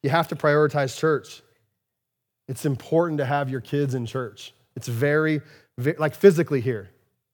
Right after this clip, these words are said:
okay? Physically here. We have to fight against the habit of missing church.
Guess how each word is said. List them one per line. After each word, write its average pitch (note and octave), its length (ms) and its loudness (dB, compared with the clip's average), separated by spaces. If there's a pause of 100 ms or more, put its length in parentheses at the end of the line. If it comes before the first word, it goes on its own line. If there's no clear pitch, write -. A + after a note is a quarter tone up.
(120)
okay? C3+ 200 -4 (120)
Physically D#3+ 460 4
here. A#2+ 260 -2 (1300)
We D#3+ 60 4
have F3 80 2
to - 80 0
fight F#3 300 6
against F3 260 4
the D3 80 0
habit D#3+ 320 2
of B2+ 100 -2
missing D3 260 -2
church. A2+ 380 -6